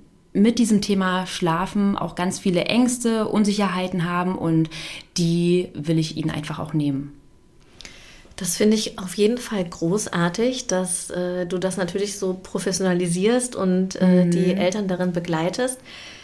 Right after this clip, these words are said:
Speaker 2: Wenn wir uns jetzt vorstellen, wir bringen ein Baby zur Welt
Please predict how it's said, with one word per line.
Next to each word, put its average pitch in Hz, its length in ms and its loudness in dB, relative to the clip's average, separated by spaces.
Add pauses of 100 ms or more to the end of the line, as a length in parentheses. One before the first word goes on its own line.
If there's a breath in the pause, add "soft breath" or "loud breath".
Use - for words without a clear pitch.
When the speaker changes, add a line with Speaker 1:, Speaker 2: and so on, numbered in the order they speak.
(240 loud breath)
Speaker 2:
Wenn 208 760 4 (600)
wir 202 200 2
uns 196 120 0
jetzt 190 160 -4
vorstellen, 240 520 0 (420)
wir 185 540 0 (340)
bringen 185 240 2
ein 170 140 2
Baby 170 240 4
zur 214 200 -2
Welt 254 300 4